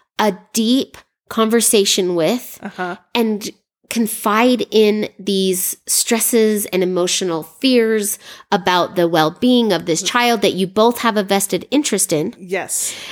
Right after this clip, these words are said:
Speaker 1: And just let it be that.
Speaker 2: Better yet,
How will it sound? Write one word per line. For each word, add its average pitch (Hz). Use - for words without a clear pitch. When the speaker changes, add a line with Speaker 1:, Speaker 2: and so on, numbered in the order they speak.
Speaker 1:
And 226
just 226
let 202
it -
be 214
that. 156
Speaker 2:
Better 285
yet, 214